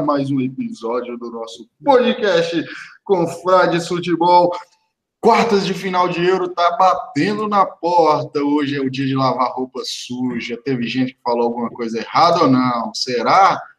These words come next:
Hoje a gente vai saber, a gente vai se expor aqui. <laughs> E eu vou receber aqui da direita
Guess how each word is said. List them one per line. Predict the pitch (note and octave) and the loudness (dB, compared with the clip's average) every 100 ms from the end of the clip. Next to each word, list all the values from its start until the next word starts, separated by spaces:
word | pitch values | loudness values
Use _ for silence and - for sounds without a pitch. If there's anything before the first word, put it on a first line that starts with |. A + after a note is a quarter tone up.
| _ | _
Hoje | C3 D3 C#3 | 0 0 2
a | |
gente | C#3 C3 | 2 2
vai | C3 | 0
saber, | B2+ B2 G#2+ A#2 | -2 -4 -4 -4
a | |
gente | A#2+ C#3 | -4 -2
vai | B2+ | -2
se | C3 C3+ | -4 -6
expor | - - _ A#2 A2+ | -8 -10 _ -6 -6
aqui. | - G#2 G2+ - - - - F#4+ | -8 -12 -12 -12 -14 -18 -4 -4
<laughs> | G#4+ A#4 A4 G4 - E4+ - - _ _ _ _ _ B3 A#3 F3+ D3 | -2 -2 0 -2 -2 -6 -8 -18 _ _ _ _ _ -10 -8 -8 -8
E | F#3 | 2
eu | A#3+ B3 | 4 6
vou | B3+ | 4
receber | B3 A3 G3 | 4 2 2
aqui | F#3 G3+ | 0 -2
da | G3+ | -4
direita | G3 G#3 D3+ G#3 B3+ - B3+ B3 | -2 -2 0 0 0 -2 -2 -2